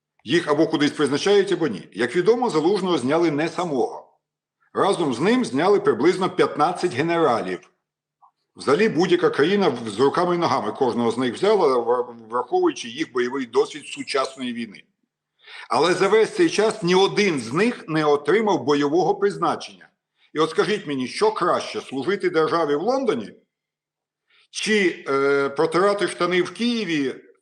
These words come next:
ну, не маючи жодних шансів воювати?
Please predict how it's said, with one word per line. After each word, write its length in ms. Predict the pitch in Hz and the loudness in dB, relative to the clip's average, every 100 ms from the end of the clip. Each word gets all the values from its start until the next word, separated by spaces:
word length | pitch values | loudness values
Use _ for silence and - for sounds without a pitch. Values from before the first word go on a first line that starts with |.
| _ _ _ _ 151 143 139 143 | _ _ _ _ -12 -10 -10 -6
ну, 140 | 175 165 | -2 0
не 140 | 151 | 0
маючи 420 | 165 190 196 - | 2 2 0 -2
жодних 640 | 147 - 202 214 - 123 - - | -8 0 2 2 0 -6 -6 -2
шансів 400 | 202 240 156 98 - _ | -2 -2 -8 -10 -14 _
воювати? 540 | 117 156 170 117 - | -4 0 0 -2 -4